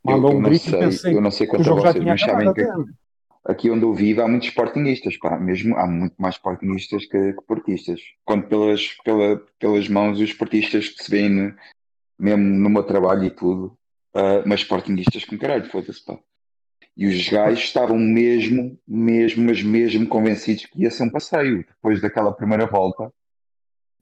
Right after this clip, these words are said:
Speaker 2: Pois.
Speaker 1: Ah, e já me estavam a dizer: então o que é que achas?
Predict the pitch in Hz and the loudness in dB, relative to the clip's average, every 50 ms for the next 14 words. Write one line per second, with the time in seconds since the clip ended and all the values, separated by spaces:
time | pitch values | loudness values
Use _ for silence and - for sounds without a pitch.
0 | _ - - 107 113 110 110 107 110 110 110 110 113 113 110 113 113 - _ _ | _ -4 0 2 2 2 2 2 2 2 2 2 2 2 2 0 -2 -6 _ _
1 | _ _ - 123 123 139 127 117 113 123 117 117 123 120 110 113 110 98 113 127 | _ _ -4 -2 0 0 0 0 0 0 2 2 2 2 2 2 0 2 2 0
2 | 135 143 139 123 - 156 165 175 180 175 170 - 151 143 - 143 143 143 - - | 2 2 0 0 2 2 0 0 0 -2 -2 -2 -4 -2 0 0 -2 -2 -2 -4
3 | 143 131 - - | -6 -6 -6 -8